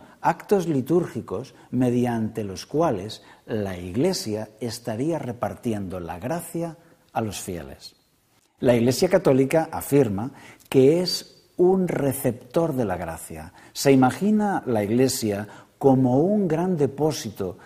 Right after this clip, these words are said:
que recibe de Dios la gracia. Y de ese depósito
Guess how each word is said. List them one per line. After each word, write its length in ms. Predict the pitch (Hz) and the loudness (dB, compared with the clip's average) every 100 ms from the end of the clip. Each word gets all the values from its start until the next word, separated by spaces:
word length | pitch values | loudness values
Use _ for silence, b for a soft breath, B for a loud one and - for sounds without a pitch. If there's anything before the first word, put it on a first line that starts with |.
| B | B
que 120 | - | -4
recibe 460 | 127 127 - 180 190 | -2 -2 0 2 2
de 140 | 147 | 2
Dios 340 | 107 113 127 113 | 0 0 0 -4
la 140 | 92 | -6
gracia. 560 | 92 101 - 82 78 - _ _ _ b b b - | -6 -8 -10 -16 -20 -20 _ _ _ b b b -2
Y 120 | 113 | -2
de 160 | 92 | 0
ese 200 | 110 - | -2 0
depósito 680 | 147 151 180 170 127 151 180 | 0 0 -2 -4 -6 -6 -10